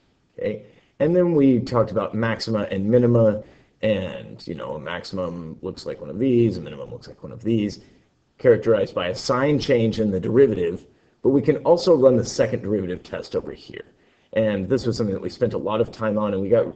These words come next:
really pretty solid at. And let's see, we've continued to work on them as we've developed, you know, the theory of integration. So this should be pretty familiar to you. And if you need this chart, um, you can just email me and I,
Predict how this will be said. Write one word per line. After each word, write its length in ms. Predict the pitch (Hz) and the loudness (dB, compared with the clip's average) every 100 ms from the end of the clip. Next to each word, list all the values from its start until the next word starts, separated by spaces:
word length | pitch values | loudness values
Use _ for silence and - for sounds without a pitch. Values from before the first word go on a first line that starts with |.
| - _ _ - | -14 _ _ -4
really 160 | 226 | -2
pretty 240 | 120 131 117 | 0 0 -2
solid 380 | - 82 73 - | -2 -6 -6 -8
at. 240 | 67 - _ _ _ - | -12 -14 _ _ _ -2
And 520 | 113 107 98 95 87 | 0 0 -2 -4 -6
let's 260 | - - _ _ _ _ _ _ _ _ _ _ - | -12 -18 _ _ _ _ _ _ _ _ _ _ -20
see, 540 | _ _ - - - - _ _ _ | _ _ -18 -18 -20 -20 _ _ _
we've 200 | 143 143 | 0 2
continued 480 | 120 135 120 170 147 | 2 0 4 4 6
to 80 | 120 | 6
work 280 | 107 110 117 | 6 6 2
on 140 | 95 | -4
them 140 | 92 92 | -4 -6
as 260 | 92 90 | -6 -6
we've 260 | 92 73 - | -10 -12 -10
developed, 520 | 101 - 69 - - | -10 -8 -8 -10 -14
you 80 | 67 | -14
know, 280 | 57 55 - - | -14 -14 -18 -14
the 220 | - - _ _ _ _ _ | -14 -14 _ _ _ _ _
theory 260 | 90 - 53 | -10 -10 -14
of 100 | - | -18
integration. 640 | - - - - - 92 | -18 -14 -14 -16 -18 -8
So 260 | - 98 80 | -2 0 2
this 200 | 156 - | 2 2
should 140 | 113 | -2
be 100 | - | -4
pretty 220 | - - | -10 -14
familiar 380 | - - 50 - | -16 -16 -16 -16
to 120 | - | -18
you. 160 | - - _ _ _ _ _ _ _ - | -20 -20 _ _ _ _ _ _ _ -2
And 120 | 120 | 0
if 120 | 123 | 4
you 100 | 151 | 4
need 260 | 135 160 139 | 4 4 6
this 220 | 135 113 | 4 4
chart, 460 | - 110 95 95 - _ - | 0 0 2 0 -6 _ -10
um, 300 | 92 69 73 | -8 -8 -4
you 80 | 123 | -2
can 140 | 120 101 | 0 -2
just 160 | 92 | -4
email 260 | 90 78 69 | -10 -10 -12
me 160 | 69 | -12
and 100 | 64 | -12
I, 80 | 62 | -12